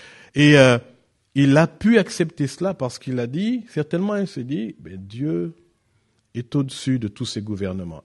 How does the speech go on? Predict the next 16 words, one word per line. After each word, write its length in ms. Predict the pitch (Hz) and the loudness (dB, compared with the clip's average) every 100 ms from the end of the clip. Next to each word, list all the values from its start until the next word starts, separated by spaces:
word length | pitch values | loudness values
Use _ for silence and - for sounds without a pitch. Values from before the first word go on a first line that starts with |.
| - | -14
Et 80 | |
s'il 480 | 113 - 220 240 233 | -12 -6 -4 -4 -4
permet 440 | 226 165 143 123 127 | -4 -2 -2 -2 -4
cela, 440 | - 110 82 82 _ - | -4 -6 -8 -14 _ -18
il 140 | - 120 | -10 -8
sait 220 | - 104 | -6 -8
pourquoi 420 | 90 87 - 78 - | -8 -16 -12 -14 -12
il 200 | 82 80 | -12 -12
le 80 | |
permet. 420 | 80 82 78 - - _ _ _ _ | -14 -16 -16 -18 -20 _ _ _ _
Et 80 | 117 | -6
si 420 | - - 247 254 - - _ _ _ _ _ _ | -2 2 4 2 0 -18 _ _ _ _ _ _
le 180 | 131 175 | 10 10
bourreau 440 | 180 180 160 151 | 10 10 12 12
lâche 800 | 135 160 269 202 - - - - _ _ _ _ _ _ _ _ _ - | 12 10 10 6 2 -2 -4 -8 _ _ _ _ _ _ _ _ _ -12
ce, 440 | - - 135 - | -2 4 4 4